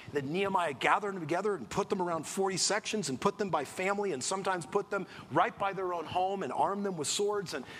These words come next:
trowels, and they began work at once. They all began working with great talent. How did he do that? How did one individual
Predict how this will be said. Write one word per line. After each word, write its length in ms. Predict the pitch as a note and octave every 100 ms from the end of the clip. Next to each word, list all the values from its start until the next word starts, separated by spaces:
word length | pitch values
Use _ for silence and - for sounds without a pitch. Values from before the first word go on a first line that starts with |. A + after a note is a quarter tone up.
| -
trowels, 520 | - F#3+ G3+ G3+ F#3+ D#3
and 120 | D3
they 60 |
began 440 | C#3 C#3 G3 G#3+ F3
work 220 | G3+ G3+
at 80 | C#3
once. 440 | C#3+ G3+ A#3+ D3+
They 100 | F3
all 160 | F3 E3+
began 420 | D3+ D3 D#3+ D3+
working 360 | C#3+ - G#2 D#2+ - - - - - - - - - - - -
with 200 | G2+ G2
great 340 | D#3 G#3 G#3+ -
talent. 400 | - F3+ D3 - -
How 400 | - B3+ D#4 E4+
did 260 | A3+ D4+ B3+
he 240 | A3 D4
do 220 | B3+ C#4+
that? 320 | B3 G3 D#3 - - - - - - - - -
How 140 | - D4+
did 380 | A#3 E3+ E3
one 340 | A#3 D#4 D#4+ E4
individual 960 | - B3 A#3 E3+ A#3+ G#3 F3+ D#3+ D3+